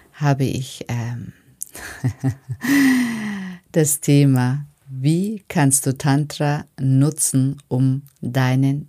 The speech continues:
Traummann anzuziehen? Und unter Tantra verstehe ich was ganz anderes. Also das ist wirklich die Transformation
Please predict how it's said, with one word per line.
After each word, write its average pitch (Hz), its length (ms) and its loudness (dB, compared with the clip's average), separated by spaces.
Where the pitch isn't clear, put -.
Traummann 131 920 -2
anzuziehen? 127 800 -4
Und 131 220 -2
unter 135 280 -2
Tantra 143 680 -4
verstehe - 540 -2
ich - 480 -6
was - 260 -4
ganz 143 320 0
anderes. - 840 -4
Also 113 320 -6
das 127 240 -2
ist 135 220 -2
wirklich 147 500 -4
die 139 120 -2
Transformation 143 1300 2